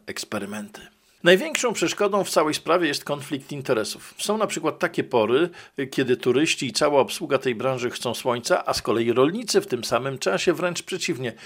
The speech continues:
chcieliby, żeby najlepiej w tym czasie właśnie padał deszcz, bo inaczej zbiorą słabe plony. Takich konfliktów znajdzie się pewnie o wiele więcej. Jak pogodzić takie interesy? Nie da się, by precyzyjnie jednocześnie skierować opady na uprawy,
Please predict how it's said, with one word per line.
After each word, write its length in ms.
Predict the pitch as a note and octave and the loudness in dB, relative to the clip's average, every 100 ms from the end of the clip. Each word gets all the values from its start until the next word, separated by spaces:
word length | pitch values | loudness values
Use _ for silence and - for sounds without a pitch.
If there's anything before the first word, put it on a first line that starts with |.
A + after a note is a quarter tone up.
| - | -18
chcieliby, 600 | - - G#3+ F#3+ E3+ F3 | -6 -2 -2 4 6 6
żeby 260 | C#3+ C#3 C#3 | 6 2 2
najlepiej 420 | C3+ C#3 C#3 C3+ | 2 2 0 -2
w 60 | - | 0
tym 180 | G3+ | 0
czasie 280 | D#3+ D#3 D3 | 2 2 2
właśnie 320 | B2 B2+ C3 | 4 4 2
padał 340 | G#2+ A#2+ A2 G#2+ | 2 2 4 2
deszcz, 340 | A2 A2 - - - - | 2 0 -2 -12 -12 2
bo 140 | C3 | 4
inaczej 360 | C3+ C3+ - A2+ | 4 2 -2 -2
zbiorą 360 | A#2 A2 A2 | 2 2 0
słabe 400 | G#2 A2+ G#2 G#2+ | 2 4 4 2
plony. 400 | G2+ G2+ F#2 G2 - _ _ - | 0 -2 -2 -6 -18 _ _ -2
Takich 280 | E3 A3 G#3+ | 0 0 -2
konfliktów 560 | A3 G#3+ C#3 - F3 | -2 -2 -4 -2 -2
znajdzie 300 | C#3+ C3+ C#3 | 2 0 0
się 100 | D3 | -2
pewnie 340 | C3+ C3 B2+ A#2+ | 2 2 2 2
o 40 | |
wiele 240 | A#2 A#2+ | 4 4
więcej. 400 | A2 G#2+ B2 A2 | 2 -2 -4 -4
Jak 260 | C#3 A3+ - | -2 -4 -4
pogodzić 560 | - A3 C#4+ E3+ A2+ - | -4 2 4 4 2 -4
takie 240 | G#2+ A2 | -6 -6
interesy? 520 | G2 A2+ F#2 F#2+ A2+ - - - - | -8 -4 -4 -2 -4 -8 -18 -16 -4
Nie 200 | E3+ B3 | 2 4
da 140 | C#3+ | 4
się, 200 | - D#3+ | 4 2
by 140 | E3 D3+ | 0 0
precyzyjnie 800 | C3 A#2 B2+ A#2+ A2+ A#2 B2 A#2+ | -2 -2 0 0 0 0 -2 0
jednocześnie 640 | C3 A2+ A#2+ - B2+ B2+ | 0 0 0 -2 -2 -4
skierować 480 | - C3+ A#2+ A#2+ - | -4 0 0 0 -2
opady 340 | B2+ C3+ C3 | 2 2 2
na 100 | C3 | 0
uprawy, 420 | C3 C3 G3+ G#3 | -2 2 2 2